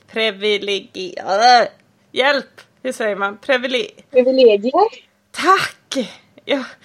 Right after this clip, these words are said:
Speaker 1: jag får bara inte fram orden ibland, det bara är så.
Speaker 2: Ja, men
Speaker 1: Eh,
Speaker 2: vissa är sådär som man snubblar på tungan, liksom.
Speaker 1: Ja, det, det, det känns som att det här är inte ett ord som är gjort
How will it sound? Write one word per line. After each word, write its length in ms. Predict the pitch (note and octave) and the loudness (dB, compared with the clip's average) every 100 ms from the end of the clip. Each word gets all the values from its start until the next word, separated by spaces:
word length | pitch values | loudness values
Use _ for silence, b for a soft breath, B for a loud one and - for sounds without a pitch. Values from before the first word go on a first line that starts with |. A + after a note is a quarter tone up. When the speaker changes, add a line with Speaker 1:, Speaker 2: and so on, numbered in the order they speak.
| b - | b -2
Speaker 1:
jag 220 | D#4 E4+ | 0 0
får 580 | - A4 E4 D#4 A4+ F4 | 2 4 6 6 6 6
bara 140 | D#4 | 4
inte 200 | D#4+ D4+ | 2 -2
fram 380 | D4 D#4 D#4+ D4 | 2 2 4 4
orden 400 | D4 A3+ C4 E4 | 2 4 2 4
ibland, 440 | D4 B3 G#3+ B3+ | 2 2 2 2
det 140 | B3 C#4+ | 0 2
bara 260 | D4 C#4+ | 2 2
är 240 | - C#4+ C4+ | 4 2 0
så. 340 | - A3 B3 - E4+ - B B B B B B B _ - | 0 0 0 -2 -8 -8 B B B B B B B _ 0
Speaker 2:
Ja, 80 | A#3+ | 2
men 180 | A#3 | 4
Speaker 1:
Eh, 40 | A3 | 2
Speaker 2:
vissa 240 | D#4 - | 0 4
är 80 | C4+ | 4
sådär 200 | C#4 A#3+ | 6 2
som 140 | A#3 | 2
man 180 | A3+ A#3 | 0 0
snubblar 500 | A#3 - C#4+ A#3 G#3 | -2 0 2 2 2
på 100 | G#3+ | 0
tungan, 420 | G3+ C4+ G#3 G#3+ A3 | 2 2 4 2 2
liksom. 300 | G3+ F#3+ - _ _ _ _ _ - - _ _ _ _ _ | 0 -4 -6 _ _ _ _ _ -20 -20 _ _ _ _ _
Speaker 1:
Ja, 240 | G3+ D4+ F#4+ A4 - | -2 2 2 0 -2
det, 300 | A#3+ C4 A#2 | 2 2 2
det, 260 | B3+ C#4+ - | -2 -2 -4
det 80 | E4 | -6
känns 260 | F4 C#4+ | -2 -2
som 140 | C4+ C#4 | 0 -2
att 100 | C#4 | 0
det 80 | |
här 160 | C#4+ C4 | 0 -2
är 40 | |
inte 200 | F4 - | -4 -6
ett 160 | G#3 - E3+ | -8 -10 -14
ord 320 | - C#4 C4 - | -8 -8 -10 -10
som 240 | - A3 | -8 -6
är 40 | |
gjort 360 | G#3 G3+ - - | -8 -10 -14 -16